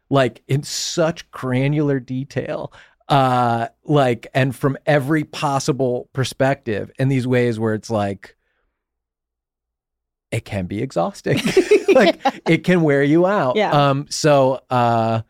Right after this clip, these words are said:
Speaker 1: big respect. And actually, this movie and pro-, like, this guy's, like, interview, I should probably read the book too,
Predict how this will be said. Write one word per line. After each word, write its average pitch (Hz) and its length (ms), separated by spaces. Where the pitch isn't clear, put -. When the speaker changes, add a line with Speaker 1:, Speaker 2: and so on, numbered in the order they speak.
Speaker 1:
big 202 220
respect. 147 460
And 131 80
actually, 139 400
this 147 340
movie 147 640
and 113 260
pro-, 117 240
like, 107 200
this 117 160
guy's, 117 360
like, 101 220
interview, 123 400
I 117 60
should 104 120
probably 120 240
read 104 360
the 101 40
book 101 440
too, 104 340